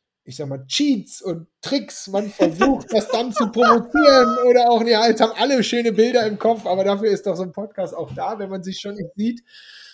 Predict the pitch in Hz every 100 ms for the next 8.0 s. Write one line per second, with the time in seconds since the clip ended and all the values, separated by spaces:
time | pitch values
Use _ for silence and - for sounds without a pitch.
0 | _ _ _ 190 208 - 190 185 - -
1 | - - 180 170 170 165 165 180 185 185
2 | 180 135 151 - 180 196 196 190 190 196
3 | 185 185 190 208 - 208 214 190 185 -
4 | _ _ _ _ _ - 160 156 151 151
5 | 147 151 156 147 147 156 160 165 196 165
6 | 185 202 277 285 - - - _ 190 190
7 | 185 185 185 _ - 165 165 160 165